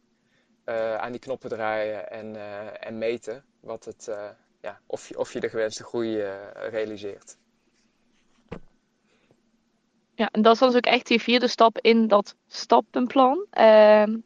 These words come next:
Speaker 2: dat proces is echt, zeg maar, blijven verbeteren, optimaliseren, testen, experimenteren,
Speaker 1: Klopt,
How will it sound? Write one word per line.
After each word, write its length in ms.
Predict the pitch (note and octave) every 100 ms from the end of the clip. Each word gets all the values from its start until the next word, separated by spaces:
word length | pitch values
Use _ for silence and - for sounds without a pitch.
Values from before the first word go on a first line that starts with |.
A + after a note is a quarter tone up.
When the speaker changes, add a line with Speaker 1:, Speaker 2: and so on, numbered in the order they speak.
| _
Speaker 2:
dat 140 | A3+
proces 440 | A3 A3 A3 G#3 -
is 80 | G3+
echt, 180 | - -
zeg 140 | G3+
maar, 120 | G3+
blijven 340 | G3 G3 G3 G3
verbeteren, 520 | F#3+ F#3+ G#3 - A3
optimaliseren, 640 | G#3+ - G3+ G3 G3+ G3 G3
testen, 480 | - G3+ - G3+ G3
experimenteren, 1120 | G3 - G#3 G3+ G3 - G3 G3 F#3+ F#3+ F#3+
Speaker 1:
Klopt, 120 | -